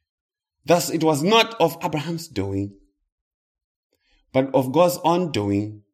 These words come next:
as every blessing is from the Father of lights, according to James one seventeen.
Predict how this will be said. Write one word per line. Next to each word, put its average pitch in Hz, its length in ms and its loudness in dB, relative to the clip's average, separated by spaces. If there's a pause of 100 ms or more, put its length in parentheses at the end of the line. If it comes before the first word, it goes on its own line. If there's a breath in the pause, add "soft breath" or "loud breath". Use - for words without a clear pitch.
(840)
as 135 360 0
every 190 480 0
blessing 107 920 -6 (1300)
is 143 200 2
from 143 160 0
the 135 80 0
Father 151 220 -2
of 139 140 -4
lights, 139 360 0
according 135 340 -2
to 127 60 -6
James 131 440 0
one 123 180 -4
seventeen. 123 840 -4